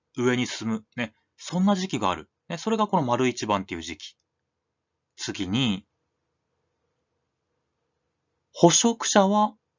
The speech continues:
増えていくんだけど、被食者は減っていくっていう時期。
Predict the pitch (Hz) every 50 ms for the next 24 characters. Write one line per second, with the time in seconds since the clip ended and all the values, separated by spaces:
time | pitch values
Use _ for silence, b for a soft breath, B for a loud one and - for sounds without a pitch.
0 | _ - - - 160 156 147 147 143 131 123 - - 120 113 101 95 - 113 104
1 | 131 123 104 92 - - _ _ _ _ _ _ _ _ _ _ _ _ _ _
2 | _ _ - - - 151 - - 220 220 220 - - - 180 151 131 117 120 127
3 | 127 127 _ - 147 143 147 - 143 - - 110 98 85 87 90 - - - -